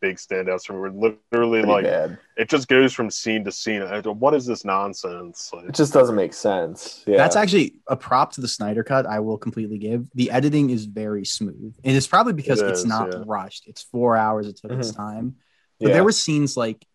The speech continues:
Speaker 3: the twenty seventeen Justice League where, uh, the Queen of the Amazons, I forget exactly what her name is, uh, when she's sliding out of, like, that dome thing, it's, like, edited so choppily that, like,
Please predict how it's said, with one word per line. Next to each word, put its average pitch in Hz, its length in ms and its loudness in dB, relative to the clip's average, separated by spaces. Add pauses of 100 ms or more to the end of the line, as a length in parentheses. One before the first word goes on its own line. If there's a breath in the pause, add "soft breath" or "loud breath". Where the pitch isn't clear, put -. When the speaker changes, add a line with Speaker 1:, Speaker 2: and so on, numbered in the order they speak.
(840)
Speaker 3:
the 131 640 2
twenty 143 200 0
seventeen 127 420 -2
Justice 104 440 -8
League 104 200 -10
where, 107 580 -2
uh, 104 360 -4 (300)
the 131 60 -10
Queen 127 280 2
of 117 80 0
the 113 120 -2
Amazons, 110 460 -4
I 101 60 -2
forget 110 180 -2
exactly 98 400 -8
what 101 80 -10
her 101 80 -10
name 101 260 -8
is, 107 240 -10 (540)
uh, 117 200 4
when 117 140 4
she's 127 300 0
sliding 123 520 2
out 107 240 -4
of, 104 120 -12
like, 107 180 -6
that 101 220 -6
dome 104 300 -4
thing, 131 420 -2
it's, 123 180 -4
like, 139 240 0
edited 151 380 2
so 113 340 -4
choppily 104 760 -4
that, 104 260 -12
like, 104 280 -14